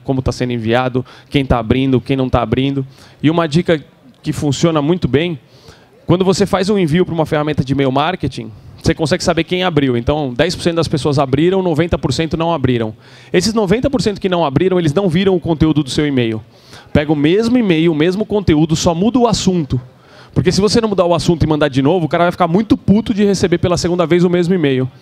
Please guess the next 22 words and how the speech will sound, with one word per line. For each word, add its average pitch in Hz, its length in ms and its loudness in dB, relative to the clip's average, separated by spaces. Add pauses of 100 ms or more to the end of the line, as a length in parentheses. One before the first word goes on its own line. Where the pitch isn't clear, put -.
(200)
Se - 100 0
você 175 220 2
mudar 240 200 0
o 185 80 0
assunto, 175 520 0
ele 165 100 0
não 190 140 0
vai 196 100 0
saber 185 400 -2
que 233 80 -6
ele 214 80 -4
tá 214 100 -2
recebendo 185 340 -2
o 185 40 -4
mesmo 180 180 -2
e-mail 185 200 0
porque - 160 -8
ele 196 80 0
não 196 100 -2
olhou 196 220 2
o - 20 -2
conteúdo. 180 560 0